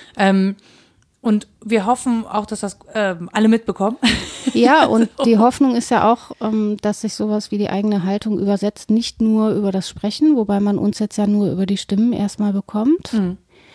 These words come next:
Speaker 2: sondern auch über alles dazwischen. Also es gibt ja nicht nur im Text das zwischen den Zeilen, sondern auch im Sprechen und im Sein,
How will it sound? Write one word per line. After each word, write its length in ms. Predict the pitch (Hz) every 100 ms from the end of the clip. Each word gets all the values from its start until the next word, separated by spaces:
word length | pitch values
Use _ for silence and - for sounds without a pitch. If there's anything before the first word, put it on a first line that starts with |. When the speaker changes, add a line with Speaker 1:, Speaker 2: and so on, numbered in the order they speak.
| - - - -
Speaker 2:
sondern 400 | 208 233 254 247
auch 420 | 208 226 240 - -
über 300 | 220 214 214
alles 340 | 196 220 -
dazwischen. 680 | - 196 - 180 - 175 170
Also 200 | 185 190
es 160 | 196 -
gibt 160 | 220
ja 60 | 214
nicht 300 | 196 220 -
nur 240 | 226 214 -
im 300 | - 208 196
Text 540 | - 226 233 - -
das 180 | 175 -
zwischen 360 | - 185 180 185
den 160 | 180
Zeilen, 420 | 180 180 175 180 180
sondern 320 | 175 185 180
auch 260 | - 185
im 220 | - 185 190
Sprechen 540 | - 214 208 - 190
und 180 | - 180
im 140 | 196
Sein, 440 | 190 185 190 214